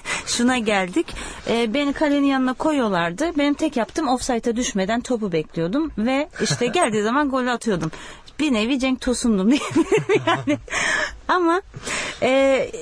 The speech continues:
sonra zamanla fark ettiler ki o işi yapıyorum. E, ve haliyle, e, çocukluğumun büyük bir bölümü işte, e, futbol oynayarak, futbol hakkında konuşarak, işte o sakızlardan o resimleri toplayarak geçti.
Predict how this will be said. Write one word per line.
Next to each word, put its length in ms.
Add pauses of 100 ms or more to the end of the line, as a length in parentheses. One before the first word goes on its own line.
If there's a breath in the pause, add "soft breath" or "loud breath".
(340)
sonra 320
zamanla 380
fark 260
ettiler 380
ki 140
o 80
işi 240
yapıyorum. 540 (560 loud breath)
E, 60 (540)
ve 80
haliyle, 800 (180)
e, 40 (1000)
çocukluğumun 760
büyük 320
bir 160
bölümü 500
işte, 360
e, 600 (460)
futbol 380
oynayarak, 580
futbol 300
hakkında 380
konuşarak, 680
işte 180
o 40
sakızlardan 640
o 80
resimleri 480
toplayarak 640
geçti. 440